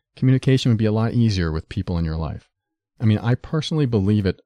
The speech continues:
one hundred percent. I personally take responsibility, even though <laughs> I'm not responsible for how they feel.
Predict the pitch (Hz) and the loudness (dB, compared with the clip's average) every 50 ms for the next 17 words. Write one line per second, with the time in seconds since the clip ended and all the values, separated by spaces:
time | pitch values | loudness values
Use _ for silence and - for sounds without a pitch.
0 | _ _ _ - 78 - 87 110 113 117 127 120 107 92 101 95 - 90 - - | _ _ _ -14 -12 -4 0 2 4 4 4 2 0 -2 -6 -8 -8 -8 -10 -10
1 | - - _ _ _ _ _ _ _ _ _ _ _ _ - 107 - - - 135 | -14 -20 _ _ _ _ _ _ _ _ _ _ _ _ -8 -8 -8 -4 -4 -4
2 | 131 - 147 120 - - - - - 131 139 139 - - _ _ - - 107 98 | -2 0 0 0 0 -2 -6 -2 0 2 2 2 0 -6 _ _ -6 -4 -4 -2
3 | - - - 127 113 113 113 - 104 85 90 104 101 107 101 87 73 - - 95 | -4 -4 -2 -2 0 0 -2 -2 -6 -6 -2 -2 -2 0 0 -2 -4 -6 -12 -14
4 | - _ _ _ _ _ _ _ _ _ _ _ _ - 120 131 160 196 208 240 | -18 _ _ _ _ _ _ _ _ _ _ _ _ 0 2 2 2 4 4 4
5 | 233 202 139 101 85 80 82 87 110 - _ - - - - - 139 - - - | 2 4 2 2 0 0 -2 -4 -4 -6 _ -14 -16 -16 -8 -6 -6 -6 -4 -6
6 | 147 - _ _ - - - - - - 101 107 113 123 120 - - 120 - - | -8 -8 _ _ -20 -20 -20 -18 -6 -2 2 2 4 4 4 4 2 -2 -4 -2
7 | - 104 95 87 - 92 82 87 85 85 - - 85 80 76 71 67 _ _ _ | -2 -2 -2 -2 -2 -4 -4 -4 -6 -6 -6 -6 -6 -4 -4 -6 -8 _ _ _
8 | _ _ _ _ _ - 113 101 95 92 98 104 - _ _ - 110 104 92 78 | _ _ _ _ _ -6 -4 -4 -2 -2 -4 -6 -8 _ _ -4 -2 -2 -2 -2
9 | - 95 92 - | -4 -10 -16 -20